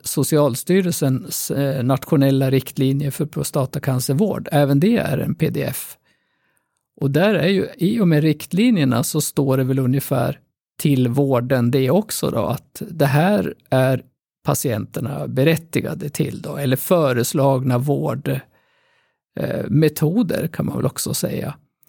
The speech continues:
Och jag hittade mig själv där med, om jag tittade på min, det finns, alltså den är också väldigt omfattande, men högriskcancer med en förmodad, eh, livslängd mer än fem år.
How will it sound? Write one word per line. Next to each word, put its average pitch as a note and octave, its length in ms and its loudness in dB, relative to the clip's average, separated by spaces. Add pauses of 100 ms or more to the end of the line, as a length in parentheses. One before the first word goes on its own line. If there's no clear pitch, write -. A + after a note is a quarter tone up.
(460)
Och - 240 -2
jag D#3 100 4
hittade G#3 460 2
mig G#3 160 4
själv C#3 360 0
där C#3+ 180 0
med, C3 360 2 (680)
om D3+ 80 2
jag C#3 100 2
tittade C#3+ 360 0
på C#3+ 140 0
min, C3+ 280 2
det C#3 80 -2
finns, C3 220 0
alltså C#3 260 -2
den C3+ 240 2
är C#3 40 2
också C#3 360 -2
väldigt C3+ 280 -4
omfattande, A#2+ 1040 -2
men C3+ 200 2
högriskcancer F3 1300 2 (380)
med D#3 160 2
en D3+ 60 4
förmodad, C#3 840 2
eh, B2+ 220 -2
livslängd C3 640 0
mer B2 240 2
än B2+ 220 0
fem C3+ 360 0
år. C#3+ 360 0